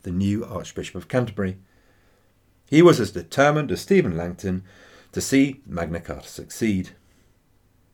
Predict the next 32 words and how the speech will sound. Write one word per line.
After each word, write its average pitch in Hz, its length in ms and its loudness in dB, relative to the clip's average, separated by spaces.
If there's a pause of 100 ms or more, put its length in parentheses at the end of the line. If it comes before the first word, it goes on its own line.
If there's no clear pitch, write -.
(280)
And 98 120 -2
in 101 80 2
a 95 40 0
series 156 460 8
of 82 140 -4
great 110 280 4
councils, 92 520 -6
he 101 100 -6
convinced 113 460 -4
even 180 220 2
Henry 85 320 -4
that 78 200 -12
peace 131 460 -6
had 113 240 -4
to 120 80 -10
be 123 100 -6
brought 80 320 -8
to - 80 -20
the - 80 -14
kingdom 110 400 -2 (300)
and 113 80 -2
that - 120 -6
only 131 280 2
the 151 120 2
removal 85 420 -2
of 78 60 -6
the 82 80 -6
two 131 220 -2
Peters 82 460 -10
would 82 100 -10
achieve 80 320 -6
it. - 180 -16